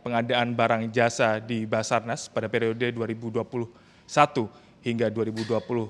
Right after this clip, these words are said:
tiga ini, diketahui bahwa ada sejumlah barang bukti yang telah diamankan oleh pihak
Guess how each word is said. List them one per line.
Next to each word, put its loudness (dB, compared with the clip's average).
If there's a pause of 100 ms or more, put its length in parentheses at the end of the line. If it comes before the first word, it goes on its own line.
(140)
tiga 0
ini, -4
diketahui 0
bahwa 2
ada 2 (560)
sejumlah -2
barang 2
bukti -6
yang 2
telah 0
diamankan -2
oleh -2
pihak -2